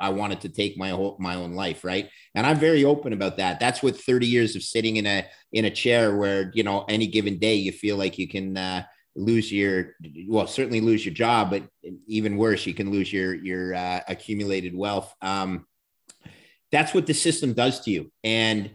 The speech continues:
the, the hope is the, is the Bitcoin. The hope is the freedom aspect. The hope is real sound money that's gonna change the fiat Ponzi.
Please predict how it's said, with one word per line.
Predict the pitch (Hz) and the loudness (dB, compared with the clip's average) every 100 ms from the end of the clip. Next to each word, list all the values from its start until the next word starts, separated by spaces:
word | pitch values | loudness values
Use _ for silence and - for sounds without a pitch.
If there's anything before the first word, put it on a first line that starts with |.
| - _ - | -18 _ 0
the, | 117 110 - | 2 2 -2
the | 120 | -2
hope | - 165 151 135 | 2 2 4 0
is | 113 | -2
the, | - 92 - | -4 -6 0
is | 117 107 | 0 0
the | 110 | -4
Bitcoin. | 85 120 - 104 90 80 - | -2 -2 -2 -4 -4 -6 -2
The | 104 | -4
hope | - 131 131 - | 0 0 0 0
is | 107 107 - | 0 0 -2
the | 107 | -10
freedom | - 117 113 110 101 | -8 0 2 2 0
aspect. | 101 104 - 95 90 - | -4 -6 -6 -4 -4 -6
The | |
hope | 90 - 113 110 | -8 0 0 2
is | 101 85 | -2 -2
real | 92 107 110 92 | -4 0 0 0
sound | - 110 107 98 | -6 -2 -2 -2
money | 101 107 98 | -2 0 -2
that's | 90 85 | -4 -6
gonna | - 98 | -6 -6
change | - - 104 95 - | -6 -6 -4 -6 -10
the | 85 - | -14 -6
fiat | 98 - | -4 -4
Ponzi. | 104 101 101 95 80 | -8 -6 -6 -6 -6